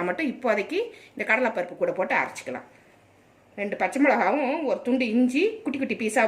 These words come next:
போட்டிருக்கேன். அதை இஞ்சியை எதுக்கு இது கூட போட்டு அரைக்கிறேன்னா, குழந்தைகளுக்கு வந்து வாயில சிக்காம இருக்கிறதுக்காக இதுலயே போட்டு அரைச்சிட்டோம்னா அவங்களுக்கு காரம் தெரியாது.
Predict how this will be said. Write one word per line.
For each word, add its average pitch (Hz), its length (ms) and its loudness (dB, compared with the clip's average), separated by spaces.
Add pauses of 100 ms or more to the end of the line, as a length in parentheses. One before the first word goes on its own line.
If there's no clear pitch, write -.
போட்டிருக்கேன். 156 420 0
அதை 156 100 -6 (120)
இஞ்சியை 196 240 0 (840)
எதுக்கு 285 260 2 (140)
இது 202 160 2
கூட 220 180 4
போட்டு 208 220 0
அரைக்கிறேன்னா, 196 480 -2
குழந்தைகளுக்கு 240 500 2
வந்து 220 180 2
வாயில 214 360 2
சிக்காம 196 340 -2
இருக்கிறதுக்காக 185 500 -4 (840)
இதுலயே 220 320 2
போட்டு 208 220 2
அரைச்சிட்டோம்னா 208 560 0
அவங்களுக்கு 165 300 -2 (100)
காரம் 190 300 0
தெரியாது. 143 340 -2